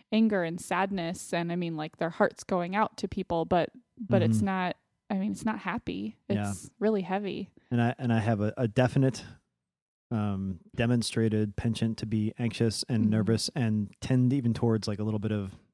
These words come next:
Speaker 2: not depression, but, you know,
Speaker 1: Mm-hmm.
Speaker 2: some pretty hardcore blues about stuff like that. And so
Speaker 1: Mm-hmm.
Speaker 2: I, uh, after we talked about it, I decided, well, you know, I, I sort of tried to coldly evaluate Facebook, and I thought, like, "What do I really get out of it?"
Speaker 1: Mm-hmm.
Speaker 2: The thing I get the most out of,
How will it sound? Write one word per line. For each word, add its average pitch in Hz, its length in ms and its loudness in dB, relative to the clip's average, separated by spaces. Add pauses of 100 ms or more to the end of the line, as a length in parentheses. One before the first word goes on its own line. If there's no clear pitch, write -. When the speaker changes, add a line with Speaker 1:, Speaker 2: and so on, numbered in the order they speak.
Speaker 2:
not 220 120 -2
depression, 131 500 0
but, 113 160 0
you 120 80 0
know, 98 200 0 (180)
Speaker 1:
Mm-hmm. 214 300 2 (280)
Speaker 2:
some 120 240 0
pretty 123 180 4
hardcore 113 360 4
blues 113 280 2
about 110 240 -2
stuff - 220 -2
like 113 140 0
that. 110 220 -2
And 113 100 0
so 110 140 2
Speaker 1:
Mm-hmm. 104 260 4 (680)
Speaker 2:
I, 120 60 2
uh, 110 260 2 (640)
after 120 200 0
we 113 100 2
talked 147 240 2
about 107 200 0
it, 104 40 0
I 104 60 0
decided, 107 540 -2
well, 98 220 -2 (640)
you 110 80 -2
know, 98 180 -2 (100)
I, 117 200 -2
I 123 120 -2
sort 185 220 4
of 123 160 6 (400)
tried 117 180 2
to 110 60 0
coldly 120 420 0
evaluate 104 520 -2
Facebook, 113 400 -4
and 98 80 -6
I 101 60 -2
thought, 104 240 -4
like, 101 180 -8
"What 107 120 0
do 110 80 0
I 107 60 0
really 101 220 -2
get 101 140 -4
out 107 120 0
of 98 100 -2
it?" 98 100 0
Speaker 1:
Mm-hmm. 214 280 -2 (120)
Speaker 2:
The - 80 0
thing 165 260 4
I 151 100 4
get 110 160 0
the 120 60 4
most 120 320 4
out 120 200 2
of, 101 340 -2